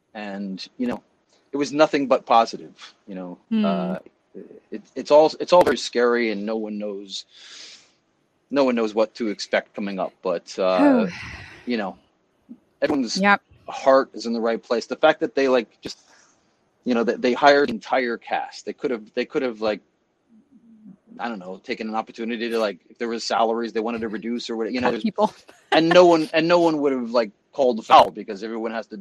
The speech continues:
Speaker 1: you know, like, the, the West End version cut half the orchestra, you know.
Speaker 2: Hmm.
Speaker 1: Uh, so I was sort of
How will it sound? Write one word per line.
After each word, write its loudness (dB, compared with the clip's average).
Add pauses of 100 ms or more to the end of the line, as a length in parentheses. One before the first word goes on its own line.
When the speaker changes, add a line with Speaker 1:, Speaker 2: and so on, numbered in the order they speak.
(180)
Speaker 1:
you -8
know, -6
like, -10
the, -12 (300)
the -6
West -4
End -4
version -10
cut -8
half -6
the -10
orchestra, -10 (580)
you -8
know. -6
Speaker 2:
Hmm. -10
Speaker 1:
Uh, -6
so -10 (800)
I -10
was -8
sort -4
of -20